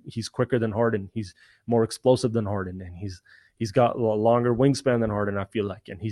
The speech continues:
jumps higher than James Harden. Now, James Harden to me is a top ten perimeter player of all time, god tier of pure hooping. But I'm saying this guy right here,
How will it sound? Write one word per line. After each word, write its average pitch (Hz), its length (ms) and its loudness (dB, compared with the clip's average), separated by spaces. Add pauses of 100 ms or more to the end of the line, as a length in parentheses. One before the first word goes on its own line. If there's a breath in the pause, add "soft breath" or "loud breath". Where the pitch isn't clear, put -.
jumps 143 320 0
higher 127 240 4
than 117 140 0
James 117 240 0
Harden. 131 300 4 (420 loud breath)
Now, 113 140 -2
James 143 260 4
Harden 139 280 6
to 127 40 0
me 127 80 2
is 123 140 0
a - 20 -2
top - 240 0
ten 123 180 -2
perimeter 120 320 0
player 117 260 2
of 107 100 0
all 113 120 6
time, 113 320 -4 (380 loud breath)
god 127 260 4
tier 131 240 2
of 107 140 -4
pure 120 220 2
hooping. 113 340 -2
But 107 80 0
I'm 123 140 4
saying 127 420 2
this 131 220 0
guy 143 160 8
right 127 280 6
here, 117 260 2